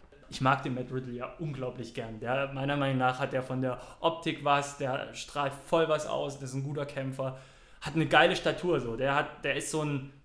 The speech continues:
Kraftpaket, ohne dass man glaubt, dass er viel trainiert. Super Match, hat dann auch gegen Marius Al-Ani gewonnen. Dann, die Fehde ging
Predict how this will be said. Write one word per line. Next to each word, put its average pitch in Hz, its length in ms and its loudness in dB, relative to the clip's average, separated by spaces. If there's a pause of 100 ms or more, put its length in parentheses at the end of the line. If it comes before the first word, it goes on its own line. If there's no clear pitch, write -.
(160)
Kraftpaket, 175 680 2
ohne 180 260 4
dass 160 260 -2
man 151 220 -4
glaubt, 151 420 0
dass - 320 -4
er 147 320 0 (140)
viel 160 240 0
trainiert. 156 420 2 (220)
Super 196 280 4
Match, 170 480 2
hat 143 160 -4
dann 135 120 -2
auch 123 360 -6
gegen 127 240 -4
Marius 123 360 -4
Al-Ani 117 380 -4
gewonnen. 143 500 4 (1200)
Dann, 175 420 6 (800)
die 160 80 -2
Fehde 175 320 6
ging 170 380 2